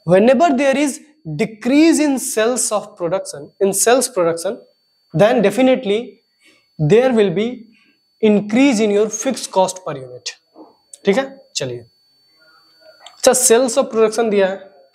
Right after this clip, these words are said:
sales of production नहीं होना चाहिए यहाँ पे। अच्छा, sales of production भी ठीक है, लेकिन यहाँ पे हम प्रोडक्शन में सेल्स की बात करेंगे क्यों? बस प्रोडक्शन ही लिखिए यहाँ पे, ठीक है,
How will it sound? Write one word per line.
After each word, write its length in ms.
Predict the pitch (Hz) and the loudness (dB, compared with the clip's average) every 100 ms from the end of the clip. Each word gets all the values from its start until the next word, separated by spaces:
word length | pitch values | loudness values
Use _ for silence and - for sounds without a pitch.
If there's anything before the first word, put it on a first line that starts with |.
| - - _ _ _ _ - | -20 -20 _ _ _ _ -12
sales 380 | - 247 269 269 | 0 2 2 -2
of 60 | 262 | -4
production 400 | 208 196 247 240 | -2 -2 -2 -2
नहीं 220 | 208 208 | -2 -4
होना 160 | 175 156 | -4 -6
चाहिए 160 | 160 | -6
यहाँ 100 | 156 | -6
पे। 60 | 226 | -2
अच्छा, 120 | 254 | 2
sales 300 | 254 269 - | 2 0 -2
of 100 | 254 | -4
production 320 | 220 214 247 | -4 -2 0
भी 60 | 240 240 | -2 -2
ठीक 180 | 233 185 | -4 -6
है, 140 | 254 - _ _ _ _ - | -10 -12 _ _ _ _ -4
लेकिन 240 | 196 226 | 0 2
यहाँ 120 | 226 | 2
पे 100 | 233 | 2
हम 100 | 247 | 0
प्रोडक्शन 380 | 240 208 208 262 | 0 -2 -2 0
में 120 | 262 | -2
सेल्स 260 | 254 233 233 | 0 0 -2
की 100 | 208 | 0
बात 180 | 202 202 | 0 0
करेंगे 300 | 180 202 196 | -6 -6 -8
क्यों? 160 | 185 - _ _ _ _ _ _ _ - 320 _ _ _ _ _ _ 339 - - _ _ - - | -10 -20 _ _ _ _ _ _ _ -20 -20 _ _ _ _ _ _ -20 -20 -20 _ _ -10 -2
बस 160 | 190 - | -2 0
प्रोडक्शन 400 | 190 180 - 208 | 2 2 0 -4
ही 60 | |
लिखिए 220 | 156 - | -4 -6
यहाँ 120 | 139 135 | -10 -10
पे, 100 | 240 | -12
ठीक 220 | - | -6
है, 60 | 202 | -2